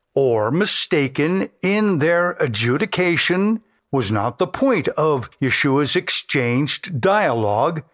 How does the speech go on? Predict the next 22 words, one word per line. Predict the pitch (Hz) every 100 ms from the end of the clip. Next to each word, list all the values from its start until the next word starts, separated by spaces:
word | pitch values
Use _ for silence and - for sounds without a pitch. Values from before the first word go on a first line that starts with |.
| _ -
of | 127 98
words | 107 123 123 165 156 -
and | - 196 170
lessons | 208 226 - 131 117 151 - - _ _
as | 131 135 151 139
it's | 156 127
written | 123 135 135 165
for | - 127 113
us | 131 -
in | 160 170
Matthew | 120 120 - 175
twelve | 165 143 120 127 151 - _ -
one | 113 120
through | - 185 208
eight. | 240 156 - - _ _ -
Instead, | 123 - 131 117 165 - - _ -
Yeshua's | 113 - 120 139
point | - - 143 143
was | - 160 120
made | 135 143 147 123 _ _ _ -
very | 98 95 135 240 208 143
clear | - 123 101 95 143 160